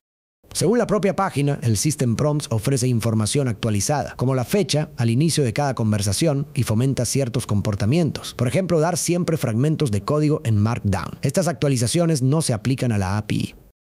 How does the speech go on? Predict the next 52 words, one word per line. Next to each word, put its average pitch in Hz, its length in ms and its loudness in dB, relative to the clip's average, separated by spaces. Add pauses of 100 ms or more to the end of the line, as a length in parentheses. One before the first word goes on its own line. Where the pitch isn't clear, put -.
(200)
A 117 120 -4
partir 147 300 -2
de 202 100 4
la 165 80 0
generación 143 580 0
Claude 170 500 0
cuatro 160 400 0
punto 135 300 2
seis, 139 340 0
como 107 280 0
cada 123 240 0
I 107 100 2
D 113 140 2
de 107 100 2
modelo, 120 540 0
es 127 180 0
un 131 180 2
snapshot 131 480 -2
fijo 131 440 -2
con 110 160 2
una 120 160 2
sola 117 240 0
entrada, 101 480 -2
y 127 80 2
la 127 100 0
página 165 320 0
lista 151 300 2
entradas 147 400 0
para 104 240 -2
Claude 139 340 0
Opus 135 360 0
cinco 135 420 0
del 107 120 2
veinticuatro 101 600 0
de 95 80 0
julio 127 340 2
de 107 120 2
dos 95 180 2
mil 110 180 2
veintiséis, 101 720 0
Claude 175 300 2
Fable 147 420 2
cinco 160 440 0
del 98 180 2
nueve 123 240 2
de 101 100 0
junio 135 380 2
de 104 80 2
dos 92 180 0
mil 107 160 2
veintiséis, 104 720 0
Claude 143 300 -2